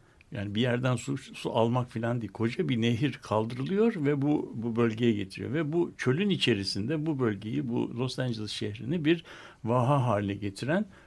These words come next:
önce bu büyük kanal yapılıyor. Ondan sonra si-, sistematik olarak burada, bu şehirde daha önce kurulu olan bütün kamu, kamusallıklar yıkılıyor.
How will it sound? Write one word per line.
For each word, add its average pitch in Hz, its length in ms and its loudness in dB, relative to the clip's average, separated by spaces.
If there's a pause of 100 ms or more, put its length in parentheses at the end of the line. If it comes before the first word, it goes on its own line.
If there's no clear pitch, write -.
önce 131 340 4
bu 117 160 2
büyük 147 260 4
kanal 120 380 8 (460)
yapılıyor. - 440 -10
Ondan 156 300 4
sonra 131 440 0 (800)
si-, - 280 -12
sistematik 151 760 2
olarak 120 340 2
burada, 147 340 2
bu 165 100 2
şehirde 135 480 2
daha 123 220 12
önce 143 200 8
kurulu 127 340 0
olan 104 420 -2
bütün 104 260 0
kamu, 143 420 6 (300)
kamusallıklar 104 880 2
yıkılıyor. 110 600 2